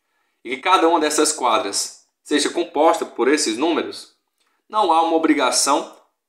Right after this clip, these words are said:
de realizar a cobertura nesta ordem. Mas, na verdade, você vai realizar o que é mais conveniente para você naquele momento, o que é o mais fácil, ok? Dependendo das condições que você vai encontrar em campo, ok?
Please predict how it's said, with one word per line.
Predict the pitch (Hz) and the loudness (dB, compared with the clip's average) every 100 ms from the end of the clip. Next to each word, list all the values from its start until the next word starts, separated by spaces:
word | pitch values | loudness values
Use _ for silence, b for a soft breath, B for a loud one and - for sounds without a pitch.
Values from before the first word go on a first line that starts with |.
| _ | _
de | 127 | -4
realizar | 135 139 120 123 | 0 0 0 0
a | 131 | -2
cobertura | 131 120 110 - 131 | 0 -2 -2 -2 -2
nesta | 135 131 - 180 | -2 -6 -4 0
ordem. | 113 101 98 - _ _ _ _ _ _ - | 0 -2 -10 -20 _ _ _ _ _ _ -10
Mas, | 117 | -4
na | |
verdade, | 127 123 131 131 | -4 0 0 0
você | 156 | 0
vai | 117 127 - | 0 -2 -4
realizar | 127 131 110 113 | -2 0 2 0
o | 117 | -2
que | - | 0
é | 127 | -2
mais | 123 127 147 - - _ _ | 0 -2 -2 -4 -8 _ _
conveniente | 175 170 156 147 127 127 - | -2 0 0 0 0 -2 -2
para | 139 | -2
você | 127 - | 0 -2
naquele | 123 127 131 | -4 -2 -2
momento, | 127 131 104 98 - - | -4 -6 -8 -10 -18 -12
o | |
que | - | -2
é | 147 | 0
o | 143 | 0
mais | 151 156 | -2 -4
fácil, | - 135 131 - - - _ _ _ | -4 0 0 0 -8 -16 _ _ _
ok? | - 117 | -4 -2
Dependendo | 120 123 110 113 117 - _ _ _ | 0 -2 -4 -4 -6 -10 _ _ _
das | 113 117 | -6 -6
condições | - 135 - 120 117 120 | -2 -4 -2 -2 -2 -2
que | 123 | -4
você | 113 107 | -2 -2
vai | 113 | -2
encontrar | 120 147 143 120 | -2 -6 -4 -6
em | 120 | -6
campo, | - - - _ _ _ 101 | -10 -12 -16 _ _ _ -18
ok? | - 110 - | -4 -4 -4